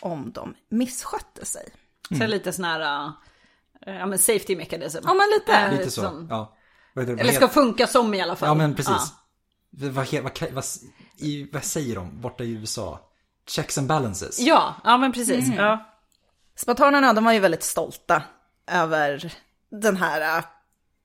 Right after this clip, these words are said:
Speaker 1: så att säga, välbalanserade konstitutionen.
Speaker 3: Mm.
Speaker 1: De ansåg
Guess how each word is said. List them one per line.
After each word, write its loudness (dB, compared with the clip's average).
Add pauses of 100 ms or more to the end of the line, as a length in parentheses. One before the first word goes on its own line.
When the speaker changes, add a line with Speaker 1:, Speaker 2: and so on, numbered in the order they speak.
(220)
Speaker 1:
så -4
att -2
säga, 0
välbalanserade 0 (440)
konstitutionen. -8
Speaker 3:
Mm. -4 (920)
Speaker 1:
De -4
ansåg -4